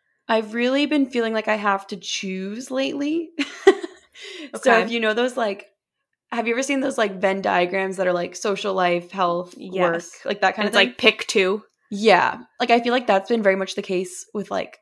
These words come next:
Speaker 1: life lately. And I know
Speaker 2: Mm-hmm.
Speaker 1: that it's possible to, like, have time for everything 'cause, like, other people do it, but I just can't really figure it out. Like, I've been struggling to figure it out. So, like, I'm thinking about how, like,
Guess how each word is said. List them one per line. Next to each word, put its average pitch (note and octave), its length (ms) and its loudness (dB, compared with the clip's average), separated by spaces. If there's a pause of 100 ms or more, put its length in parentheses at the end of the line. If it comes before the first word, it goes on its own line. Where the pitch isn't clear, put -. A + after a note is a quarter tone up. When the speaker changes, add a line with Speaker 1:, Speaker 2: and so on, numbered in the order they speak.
(280)
Speaker 1:
life F3+ 440 -2
lately. C#4+ 500 -4 (160)
And A#3 140 0
I A3+ 60 2
know G#3+ 160 0
Speaker 2:
Mm-hmm. G#3 80 0
Speaker 1:
that C4+ 180 0
it's A#3 180 -6
possible G#3+ 800 -6 (460)
to, A#3+ 120 -2
like, A3 200 2
have A3 300 0
time A3+ 280 0
for A#3+ 100 -2
everything A#3+ 540 -2
'cause, A#3 140 -4
like, F#3 200 0
other F#3+ 200 4
people G3 280 -4
do F3 220 -2
it, A3 260 -2 (760)
but G3+ 120 6
I F#3 100 6
just G3+ 180 -8
can't G3+ 160 -2
really F#3+ 180 0
figure F#3 240 -2
it F3+ 60 0
out. E3+ 220 0
Like, G3 120 -2
I've F3+ 260 -6
been F3+ 140 -6
struggling F3+ 320 -4
to F#3 60 -6
figure F3+ 260 -6
it E3+ 60 -2
out. F#3 420 -2
So, G#3+ 160 0
like, F#3+ 220 0
I'm F#3 120 -2
thinking F#3 240 -4
about F3+ 220 -2
how, F3+ 140 0
like, F3 240 -4